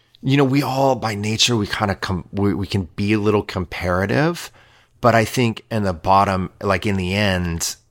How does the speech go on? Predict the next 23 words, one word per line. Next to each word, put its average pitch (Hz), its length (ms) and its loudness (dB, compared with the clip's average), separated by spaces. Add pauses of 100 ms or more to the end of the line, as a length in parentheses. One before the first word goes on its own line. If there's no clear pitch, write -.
we, 95 140 -2 (360)
we 101 100 -4
kinda 120 420 -2
want, 95 640 0 (300)
even 123 500 2
if 101 180 -2
for - 380 0
own 90 600 2 (600)
f-, - 140 -20 (300)
selfish - 580 0
reasons, 90 540 -2
we 92 100 -2
want 101 400 2
our 90 140 0
partner 92 380 -2
to 82 40 -8
be 80 120 -6
happy, 92 600 -4
hopefully 90 460 0
because 87 260 -6
we 85 120 -4
love 87 260 2
them, 71 320 -6